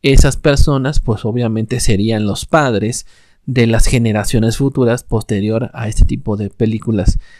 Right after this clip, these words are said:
casi apocalípticas, ¿no? Eh, en el siguiente esquemita de la imagen número, de la diapositiva número nueve,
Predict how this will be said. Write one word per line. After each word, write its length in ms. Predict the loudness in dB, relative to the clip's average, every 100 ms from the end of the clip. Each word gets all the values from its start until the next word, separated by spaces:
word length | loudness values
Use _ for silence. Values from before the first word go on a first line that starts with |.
| _
casi 320 | -2 0 2 0
apocalípticas, 1080 | -2 -6 -6 -6 -8 -10 -14 -8 0 2
¿no? 140 | 0 -8 _ _ _ _ _ _ _ _ _ _ _ _ -6
Eh, 760 | -2 0 -2 -4 -4 -4 -6 -10 _ _ _ _ _
en 140 | -2 0
el 100 | -2
siguiente 360 | -2 -2 0
esquemita 720 | 0 0 -2 -2 -2 -2 0 0
de 120 | -2
la 120 | -2
imagen 640 | -2 -4 -4 -6 -6 -4 -4
número, 320 | -4 -6 -6
de 60 |
la 60 | -10
diapositiva 320 | -12 -10 -10
número 280 | -6 -6 -4
nueve, 380 | -2 -2 -2